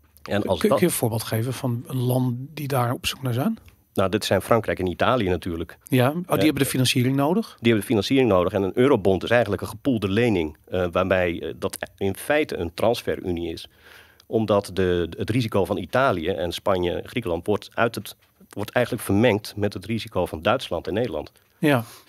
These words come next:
Speaker 2: maar de, maar je zegt van er zijn bui-, landen buiten Europa die dat nodig hebben, die eigenlijk vraag hebben naar eurobonds.
Speaker 1: Nou, het zijn niet, niet zozeer landen als wel, eh,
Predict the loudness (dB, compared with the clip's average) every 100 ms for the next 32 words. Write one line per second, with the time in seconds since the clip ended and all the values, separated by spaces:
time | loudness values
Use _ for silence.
0 | -20 -20 -2 2 2 2 0 0 0 0
1 | -2 0 0 0 -2 -2 -2 0 2 0
2 | 0 0 2 2 0 0 0 -2 -2 -2
3 | 2 2 2 0 0 0 -2 -2 0 2
4 | 2 0 0 0 0 0 0 0 2 2
5 | 2 0 2 2 2 0 2 2 0 -2
6 | 0 2 4 2 2 0 2 0 2 0
7 | 0 0 -2